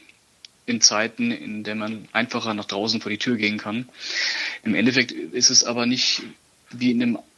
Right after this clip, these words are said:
Freundeskreis, also nicht anders wie als in einem Freundeskreis.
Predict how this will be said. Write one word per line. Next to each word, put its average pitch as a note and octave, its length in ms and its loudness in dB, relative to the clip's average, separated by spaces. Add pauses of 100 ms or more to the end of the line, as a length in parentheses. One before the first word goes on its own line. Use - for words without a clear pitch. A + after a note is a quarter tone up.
(340)
Freundeskreis, A#2+ 640 2
also A2 200 -4
nicht A#2 200 0
anders A#2 260 4
wie A#2+ 160 0
als G#2+ 220 2
in A#2 100 0
einem A2+ 100 -6
Freundeskreis. A2 800 2